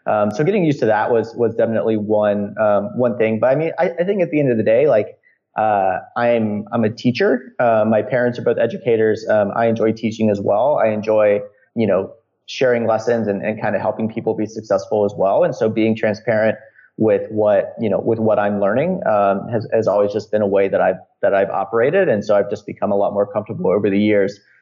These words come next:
just kinda sharing everything that I, you know, that I know. So yeah, p-, part of me can't help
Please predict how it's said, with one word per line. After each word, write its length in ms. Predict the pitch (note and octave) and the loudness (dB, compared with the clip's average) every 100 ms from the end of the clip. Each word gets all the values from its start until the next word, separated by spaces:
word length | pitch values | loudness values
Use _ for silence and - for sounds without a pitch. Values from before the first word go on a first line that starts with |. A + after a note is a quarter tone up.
| - | -12
just 140 | C#3 | -6
kinda 160 | E3 D#3+ | -2 -2
sharing 340 | - C3+ C#3+ | 0 0 2
everything 440 | B2+ A#2+ B2 A2+ G#2+ | 0 0 0 0 0
that 160 | G#2 | 0
I, 360 | G2+ G2+ F#2 F#2+ - | 2 2 0 -2 -6
you 100 | A2+ | -4
know, 240 | F2+ - | -4 -2
that 120 | G#2+ G2 | 0 0
I 120 | G2 | 0
know. 340 | G2 F#2 - - _ _ _ | 2 0 0 -6 _ _ _
So 160 | - A#2 | -2 0
yeah, 260 | A2+ D#2 - - | 2 0 -4 -8
p-, 80 | D3+ - | -8 -6
part 140 | C#3+ C#3+ | -4 -2
of 80 | |
me 100 | D3+ | -4
can't 300 | A#2+ C3 G2+ | -4 -4 -4
help 420 | - A#2 - - | -2 -2 -2 -8